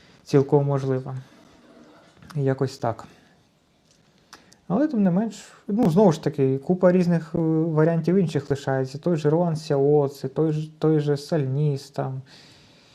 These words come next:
інші швидкі ударники. Руан Сяоци от якраз барда не потребує, наприклад, Джун не потребує у, у барда. І цей, можна сказати, не потребує барда. Наприклад, б'єте по трьох, а далі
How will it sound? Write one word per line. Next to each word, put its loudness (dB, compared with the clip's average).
інші -2
швидкі -2
ударники. -2
Руан 4
Сяоци 2
от 0
якраз 0
барда 2
не -4
потребує, 0
наприклад, -2
Джун 2
не 0
потребує 0
у, 0
у -2
барда. -2
І -2
цей, 0
можна -4
сказати, -6
не -6
потребує -4
барда. -10
Наприклад, 2
б'єте 2
по 0
трьох, 0
а 0
далі 2